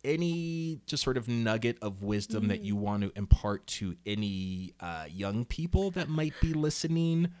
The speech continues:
Speaker 1: you know, particularly young people of African descent
Speaker 2: Mm.
Speaker 1: from the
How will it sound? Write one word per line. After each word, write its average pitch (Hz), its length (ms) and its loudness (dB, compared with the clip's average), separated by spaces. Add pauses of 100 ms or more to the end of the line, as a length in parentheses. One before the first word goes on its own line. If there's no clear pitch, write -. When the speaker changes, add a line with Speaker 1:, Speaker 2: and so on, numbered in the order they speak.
(180)
Speaker 1:
you 143 80 -4
know, 127 140 4
particularly 127 1400 2 (580)
young 113 300 2
people 113 420 0
of 95 100 0
African 101 460 -2
descent 101 400 0
Speaker 2:
Mm. 214 100 -6
Speaker 1:
from 98 240 2
the 95 300 0